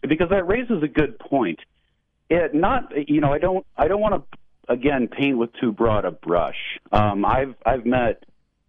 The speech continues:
and spoken to indigenous individuals, uh, and their entire communities who are, uh, not opposed to it, that they, they see the benefits outweighing, um,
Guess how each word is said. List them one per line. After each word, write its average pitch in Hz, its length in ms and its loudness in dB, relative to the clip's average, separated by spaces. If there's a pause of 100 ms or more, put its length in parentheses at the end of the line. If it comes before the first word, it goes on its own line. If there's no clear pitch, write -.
(360)
and 107 200 -2
spoken 110 440 0
to 117 140 0
indigenous 104 540 0 (420)
individuals, 101 840 0 (160)
uh, 98 220 2
and 95 100 0
their 98 140 0
entire 98 380 0
communities 104 600 -2
who 101 180 2
are, 87 520 -2 (420)
uh, 78 240 -2
not 78 440 0
opposed 73 480 -4
to 78 80 0
it, 76 100 -2
that - 140 -4
they, 95 260 0
they 117 320 0
see 104 140 0
the 87 80 -4
benefits 85 500 -2
outweighing, 80 640 -2 (1120)
um, 78 560 -2